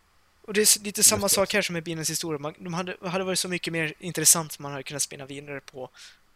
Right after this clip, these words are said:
Speaker 1: och gjort viktigt, men man får liksom aldrig någon, någon känsla för någonting.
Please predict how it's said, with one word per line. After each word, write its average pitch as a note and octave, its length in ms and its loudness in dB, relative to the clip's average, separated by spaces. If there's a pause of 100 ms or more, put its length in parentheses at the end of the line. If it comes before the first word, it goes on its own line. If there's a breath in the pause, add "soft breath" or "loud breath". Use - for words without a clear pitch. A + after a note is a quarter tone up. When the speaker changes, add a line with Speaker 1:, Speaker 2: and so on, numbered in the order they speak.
Speaker 1:
och C#3+ 400 -8
gjort D3+ 260 -16
viktigt, - 480 -8
men C#3 280 -12
man D3+ 140 -8
får D#3 120 -10
liksom D3+ 260 -4
aldrig C#3+ 260 -10
någon, C#3+ 260 -14 (1080)
någon D#3+ 120 -4
känsla D3+ 440 2
för - 100 -10
någonting. C#3+ 460 -14